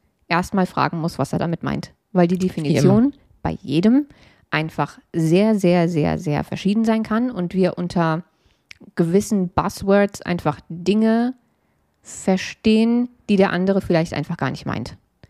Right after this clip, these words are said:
Speaker 2: Hundertprozentig.
Speaker 1: Wohl wissend, dass es bestimmt mehr als genug Männer gibt, die das exakt in dem klassischen Wortsinne meinen, wenn sie sagen, sie
Speaker 2: Deswegen
Speaker 1: hätten
Speaker 2: fragen wir ja nach.
Speaker 1: Ja, ähm, die gibt es mit absoluter Sicherheit.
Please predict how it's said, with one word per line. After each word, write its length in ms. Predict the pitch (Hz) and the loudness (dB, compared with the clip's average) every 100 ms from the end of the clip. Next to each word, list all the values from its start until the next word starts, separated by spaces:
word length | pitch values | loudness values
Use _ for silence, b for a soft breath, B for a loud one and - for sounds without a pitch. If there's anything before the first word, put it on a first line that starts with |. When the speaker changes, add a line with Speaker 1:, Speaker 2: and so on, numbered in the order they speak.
| B B B B - | B B B B 0
Speaker 2:
Hundertprozentig. 800 | 165 156 139 143 - 131 135 - - _ _ - | 4 4 2 -2 -2 -4 -6 -10 -18 _ _ -4
Speaker 1:
Wohl 340 | 190 254 262 | 4 4 6
wissend, 400 | 214 - 190 - - | 4 2 -4 -4 -4
dass 160 | 180 | -4
es 100 | 156 | -4
bestimmt 400 | - 160 - 151 | -4 -4 -2 -2
mehr 120 | 170 151 | -2 -4
als 140 | - | -2
genug 220 | 165 156 | -4 -2
Männer 160 | 156 147 | -2 0
gibt, 260 | 147 - | -2 -6
die 60 | 151 | -8
das 140 | 151 | -8
exakt 600 | - - - 156 - - _ _ _ - | -8 -10 -4 -6 -6 -16 _ _ _ -2
in 180 | 170 | 0
dem 300 | 160 160 156 | 2 2 0
klassischen 460 | - 165 - - 165 | -2 -2 0 -2 2
Wortsinne 360 | 151 147 143 135 | 2 2 -2 -2
meinen, 280 | 139 247 370 - | 2 2 0 -2
wenn 140 | 202 214 | 0 2
sie 80 | |
sagen, 160 | 208 208 | 4 4
sie 60 | - | 4
Speaker 2:
Deswegen 240 | 214 156 | 4 4
Speaker 1:
hätten 120 | 220 | 2
Speaker 2:
fragen 200 | 208 151 | 2 2
wir 80 | 139 | 4
ja 60 | 135 | 2
nach. 300 | 123 120 - _ | 2 -4 -10 _
Speaker 1:
Ja, 180 | 190 156 - - _ | 0 0 -4 -20 _
ähm, 520 | - 180 175 170 170 - _ _ - | -2 0 0 -2 -4 -10 _ _ -18
die 260 | 190 190 196 | -4 -2 0
gibt 180 | 240 | 0
es 120 | 233 214 | 0 0
mit 120 | - | -2
absoluter 400 | 175 190 175 165 | -2 -2 0 0
Sicherheit. 500 | 175 196 208 208 | 0 0 0 0